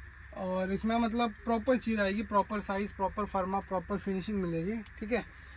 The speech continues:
अभी next item दिखाने वाला हूँ जो कि अभी काफ़ी हिट है, ये jacket है जकार्ड में। इसमें भी हमारे पास काफ़ी सारी डिजाइन है, मतलब जैसे बारह डिजाइन है।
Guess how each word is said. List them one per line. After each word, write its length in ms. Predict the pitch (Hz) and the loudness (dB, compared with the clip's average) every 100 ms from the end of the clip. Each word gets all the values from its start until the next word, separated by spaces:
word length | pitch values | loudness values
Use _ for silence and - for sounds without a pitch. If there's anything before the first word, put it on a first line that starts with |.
| - - | -14 -4
अभी 140 | 214 | 2
next 300 | 220 233 - | 4 4 2
item 320 | 226 214 233 | 0 4 4
दिखाने 320 | 214 208 226 220 | 4 4 4 4
वाला 200 | 214 220 | 4 4
हूँ 120 | 226 | 2
जो 180 | 202 202 | 2 0
कि 100 | 226 | 0
अभी 200 | 214 220 | 0 2
काफ़ी 320 | 208 190 214 | 2 4 2
हिट 260 | 160 220 | 4 4
है, 120 | 220 277 - - - - - - 220 | 2 -2 -6 -14 -14 -16 -18 -10 0
ये 160 | 277 415 - 180 - - | 0 0 -8 -10 -10 -6
jacket 460 | 175 202 190 226 180 | 2 2 2 0 0
है 100 | 165 | -2
जकार्ड 360 | 156 151 147 | -2 0 0
में। 160 | 147 147 147 - - - - 202 | 0 -6 -10 -16 -18 -18 -10 -6
इसमें 320 | 196 220 226 | -4 -2 2
भी 80 | 220 | 4
हमारे 280 | 208 214 208 | 4 2 4
पास 260 | 226 226 - - - - | 2 2 -4 -18 -18 0
काफ़ी 240 | 240 220 240 | 4 6 6
सारी 180 | 269 | 6
डिजाइन 340 | 226 208 220 220 | 6 6 6 6
है, 60 | 233 | 4
मतलब 280 | 220 220 208 | 2 2 2
जैसे 200 | 208 220 | 2 2
बारह 300 | 180 175 202 | 4 4 4
डिजाइन 360 | 180 165 170 165 | 4 4 2 2
है। 100 | 247 | -2